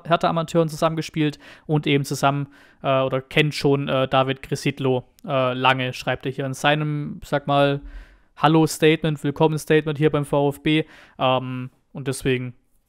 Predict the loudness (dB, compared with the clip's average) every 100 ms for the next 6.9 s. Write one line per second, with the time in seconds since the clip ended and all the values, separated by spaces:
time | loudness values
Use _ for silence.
0 | -6 -6 -2 -2 -2 -2 0 0 -2 -2
1 | -4 -2 -4 -4 -6 -4 -2 -2 -4 -8
2 | -6 -10 -10 -10 -8 -8 -8 -10 -14 -18
3 | _ _ _ -10 -6 -6 -6 -8 -10 -8
4 | -8 -10 -6 -6 -2 0 0 0 -2 -2
5 | -4 -12 -10 -4 -4 -4 -4 0 0 0
6 | -4 -4 -8 -8 -6 2 4 4 0